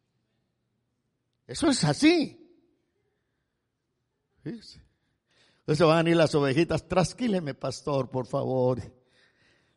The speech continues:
La gloria a Dios. Pero hay otras ovejitas que son tremendas,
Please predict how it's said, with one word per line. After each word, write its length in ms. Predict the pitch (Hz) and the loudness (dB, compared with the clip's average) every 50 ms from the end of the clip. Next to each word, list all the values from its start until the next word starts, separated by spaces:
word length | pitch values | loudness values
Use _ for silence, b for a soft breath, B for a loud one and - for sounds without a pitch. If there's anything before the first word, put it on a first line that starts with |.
| _ _ _ _ _ _ _ _ _ _ _ _ _ _ _ _ _ _ _ _ | _ _ _ _ _ _ _ _ _ _ _ _ _ _ _ _ _ _ _ _
La 100 | - 117 | -8 -4
gloria 360 | 120 139 151 151 156 147 143 139 | 0 4 4 4 6 6 4 4
a 20 | |
Dios. 560 | 127 139 156 208 277 233 - - - - _ _ _ _ _ _ _ _ _ _ _ _ _ _ _ _ _ _ _ _ _ _ _ _ _ _ _ _ _ _ 339 _ _ _ _ _ _ _ _ _ _ _ _ _ 165 180 185 _ _ _ 226 _ _ _ _ _ _ _ _ _ _ _ _ _ _ _ _ _ | 2 2 0 -2 -4 -6 -12 -18 -20 -20 _ _ _ _ _ _ _ _ _ _ _ _ _ _ _ _ _ _ _ _ _ _ _ _ _ _ _ _ _ _ _ _ _ _ _ _ _ _ _ _ _ _ _ _ _ _ _ _ _ _ _ _ _ _ _ _ _ _ _ _ _ _ _ _ _ _ _ _
Pero 160 | - - 113 147 | -2 2 4 6
hay 60 | 202 | 6
otras 280 | 240 269 - 262 - | 6 4 4 2 4
ovejitas 500 | 233 202 165 156 208 240 233 269 240 - | 6 6 6 6 6 4 2 2 2 2
que 80 | 156 147 | 2 0
son 200 | - 208 226 277 | 2 4 4 4
tremendas, 880 | - 285 277 311 294 370 453 480 494 480 - 359 - - - - - | 4 6 6 6 6 4 2 2 2 0 0 0 0 0 -4 -8 -12